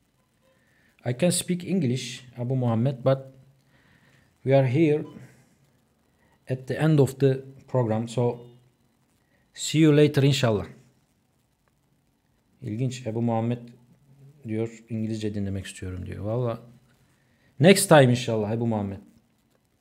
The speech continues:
Çok teşekkür ediyorum, e, beni dinlediğiniz için. Daha doğrusu Turgut Cansever'i dinlemiş oldunuz. Amacım da oydu zaten. Çünkü şunun için bu programı yaptım. Bin dokuz yüz doksan beş yılında Turgut Cansever nasıl bir şey önermiş? Hep konuşuluyor Turgut Cansever işte.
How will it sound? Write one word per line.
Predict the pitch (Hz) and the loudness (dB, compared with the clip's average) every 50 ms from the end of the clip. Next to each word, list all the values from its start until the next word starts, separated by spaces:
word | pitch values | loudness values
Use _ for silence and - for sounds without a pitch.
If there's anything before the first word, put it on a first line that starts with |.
| _ _ _ _ _ _ _ _ _ | _ _ _ _ _ _ _ _ _
Çok | - 180 185 185 | 0 0 2 4
teşekkür | 196 170 160 190 185 - 196 | 2 2 2 2 4 6 6
ediyorum, | 185 170 156 156 147 151 170 185 180 - - - - | 6 6 6 6 6 6 4 4 0 -4 -12 -12 -6
e, | 135 127 127 123 123 123 | -4 -2 0 0 0 2
beni | 131 131 139 131 | 2 2 2 2
dinlediğiniz | 131 131 131 131 120 131 127 120 | 2 2 2 2 2 2 2 2
için. | 127 139 139 | 0 0 2
Daha | 131 131 131 | 4 4 4
doğrusu | 131 127 120 135 131 | 4 2 0 -4 -6
Turgut | - 127 127 123 123 | -6 -6 -4 -2 -2
Cansever'i | 127 131 123 - 123 120 123 127 131 123 | -2 -2 -2 -2 -2 0 0 0 0 -2
dinlemiş | 113 113 110 107 107 104 - 104 | -2 -2 0 0 -2 -2 -4 -6
oldunuz. | 104 101 107 113 131 135 - - - - - _ _ _ _ _ - | -6 -4 -4 -4 -4 -4 -6 -12 -18 -20 -20 _ _ _ _ _ -8
Amacım | 113 110 113 113 113 120 120 | -4 -2 -2 -2 0 0 0
da | 110 | 0
oydu | 113 120 123 113 104 | 2 0 0 0 -2
zaten. | 101 98 92 - - 120 123 123 | -4 -4 -4 -4 -6 -8 -10 -8
Çünkü | - 120 120 120 - 120 117 - - | -8 -8 -8 -6 -6 -6 -6 -8 -10
şunun | - - - - - - 120 117 120 120 120 117 120 117 | -14 -16 -14 -14 -6 -2 0 2 2 2 2 2 0 -2
için | - 107 - - 117 107 107 | -4 -8 -8 -8 -6 -6 -6
bu | 107 107 | -8 -8
programı | - 110 107 104 107 104 104 | -6 -4 -4 -2 -2 -2 -2
yaptım. | 104 104 101 - - 127 123 117 | -2 -4 -6 -8 -8 -6 -4 -2
Bin | 113 113 | -2 -2
dokuz | 110 110 - 120 | -4 -4 -6 -8
yüz | 113 | -8
doksan | 113 110 107 - 113 113 113 | -8 -8 -6 -6 -4 -4 -2
beş | 120 120 120 - - | -2 -4 -4 -6 -6
yılında | 113 107 101 107 113 110 | -6 -6 -4 -4 -6 -6
Turgut | - 110 107 107 113 - | -6 -8 -8 -8 -8 -6
Cansever | - 113 107 104 - 113 113 | -4 -4 -4 -2 -2 -2 -2
nasıl | 117 117 113 117 | -2 -2 -4 -6
bir | 104 | -6
şey | 95 - 104 | -6 -6 -4
önermiş? | 104 98 98 95 92 98 101 - - | -4 -2 -4 -4 -4 -6 -10 -10 -10
Hep | 104 - - | -12 -10 -8
konuşuluyor | - 117 110 107 - - 117 107 - | -6 -6 -6 -6 -8 -8 -10 -10 -10
Turgut | 104 98 101 95 - | -12 -14 -14 -16 -14
Cansever | - 101 95 90 - - 90 90 90 | -12 -12 -12 -12 -12 -12 -12 -12 -12
işte. | 90 - - - 156 156 | -12 -12 -12 -12 -14 -14